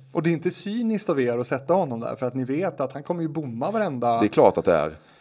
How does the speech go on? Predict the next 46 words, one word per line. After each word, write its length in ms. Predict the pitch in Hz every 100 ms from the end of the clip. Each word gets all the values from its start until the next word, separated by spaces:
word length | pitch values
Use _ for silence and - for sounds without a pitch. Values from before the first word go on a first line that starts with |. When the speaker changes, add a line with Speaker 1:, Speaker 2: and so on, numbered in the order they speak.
| _
Speaker 2:
Det 80 | -
är 40 | 90
klart 200 | 120 98
att 60 |
det 60 | -
finns, 280 | 95 87 -
det 80 |
är 40 | 95
klart 200 | 120 98
att 80 | 85
vi 140 | 92
vill 360 | 87 113 123 113
ju 260 | 98 80
att 200 | 73 85
han 240 | 90 82 78
ska, 480 | - 76 73 73 71 _ _ _ _ _ _ _ _
att 160 | 90 85
han 160 | 92
ska 140 | 82 85
svara 280 | - 85 78
fel 280 | 101 85
på 120 | 85 98
frågor 400 | 101 95 85 85
i 60 |
stil 320 | - 87 85 78
med, 320 | 78 76 73
eh, 520 | 73 71 69 67 65 65 - _ _
eh, 420 | 73 73 71 65 65 - _ _ _ _ _ _ _ _ _
Olympus 600 | 101 104 113 101 107 -
Mons, 640 | 127 123 82 92 - -
berget 440 | 98 117 123 120 113
Olympus 340 | 110 101 98
Mons 360 | 120 95 82 -
är 60 |
tre 260 | 82 - 104
gånger 260 | 92 87 80
så 140 | 82
högt 260 | 80 73 -
som 180 | 80 78
Mount 300 | 82 78 98
Everest. 520 | 82 71 71 - -
Var 140 | 87
finns 340 | - 107 90 -
det? 160 | - - _ - - - - -
Ja, 100 |
då, 80 | 95